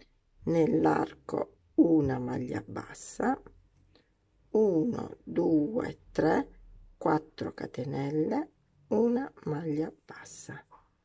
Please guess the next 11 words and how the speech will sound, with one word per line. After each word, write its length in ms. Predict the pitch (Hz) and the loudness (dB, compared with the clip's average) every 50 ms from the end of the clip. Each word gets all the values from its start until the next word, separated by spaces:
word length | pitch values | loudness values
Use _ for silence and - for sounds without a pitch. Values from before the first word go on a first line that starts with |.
| _ _ _ _ _ _ _ _ _ _ _ _ _ _ _ | _ _ _ _ _ _ _ _ _ _ _ _ _ _ _
Subito 680 | - - - 180 175 160 220 - 220 - - - - - - - - - - _ _ _ _ _ _ _ _ _ _ _ _ _ | -20 -6 -2 -2 -2 -2 -4 -8 -10 -14 -12 -12 -12 -12 -12 -14 -18 -20 -20 _ _ _ _ _ _ _ _ _ _ _ _ _
sul 720 | _ _ - - - 165 160 156 - - - - - - | _ _ -20 -4 0 4 4 4 4 2 -2 -6 -8 -8
ventaglio 1000 | - - 151 131 135 135 - - - - - - - 151 160 - - - - - _ _ _ _ _ | -4 0 0 0 0 0 -2 -4 -4 -4 -2 -2 -2 0 2 2 2 2 0 -2 _ _ _ _ _
una 440 | - 226 208 196 180 160 135 120 - | 2 2 4 4 2 0 -2 -4 -4
maglia 480 | 113 113 117 - 160 151 156 151 160 | -4 -4 -6 -6 -6 -6 -6 -6 -4
alta, 520 | 175 208 220 226 - _ - 262 269 - - _ - | -2 -2 -4 -4 -6 _ -2 -2 -2 -4 -8 _ -6
una 340 | 202 147 151 156 156 151 147 | -4 -2 0 0 0 -2 -4
catenella, 920 | - 160 147 - - 139 131 131 135 135 131 151 165 165 143 - 143 - - _ _ _ _ _ _ _ _ _ _ _ _ _ _ _ _ | -6 -8 -10 -8 -6 -6 -6 -4 -6 -6 -8 -8 -8 -10 -8 -8 -10 -10 -12 _ _ _ _ _ _ _ _ _ _ _ _ _ _ _ _
una 380 | - 165 175 170 151 139 143 131 | -2 -2 0 0 -2 -2 -4 -6
maglia 440 | - - - - 220 214 165 160 | -6 -6 -6 -8 -8 -6 -6 -4
alta, 480 | 170 202 233 262 - _ - 240 233 233 | -2 -2 -2 -2 -4 _ -8 -6 -6 -6